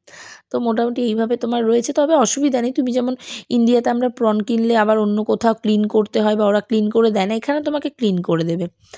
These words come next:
আর এই যে সলমন ফিশ, এটা বেশ খাওয়াই হয়, ভালোই লাগে। আর এখানে অনেক রকমের ফিশ, এত ফিশ আমি মানে দেখে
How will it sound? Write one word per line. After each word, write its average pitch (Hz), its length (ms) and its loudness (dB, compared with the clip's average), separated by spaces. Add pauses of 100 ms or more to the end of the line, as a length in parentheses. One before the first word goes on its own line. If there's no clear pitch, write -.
(240)
আর - 120 -2
এই 208 60 2
যে 240 100 -2
সলমন 202 480 -2
ফিশ, 277 320 -6 (320)
এটা 214 220 -2 (260)
বেশ 220 200 -2 (120)
খাওয়াই 196 360 -2
হয়, 196 240 -4
ভালোই 220 420 -2
লাগে। 202 280 -2 (800)
আর 190 280 -2
এখানে 262 320 -10
অনেক 208 440 -2
রকমের 233 380 0
ফিশ, 185 280 -6
এত 180 220 -4 (200)
ফিশ 226 480 -4
আমি 208 220 -2 (440)
মানে 214 200 -2
দেখে 202 440 0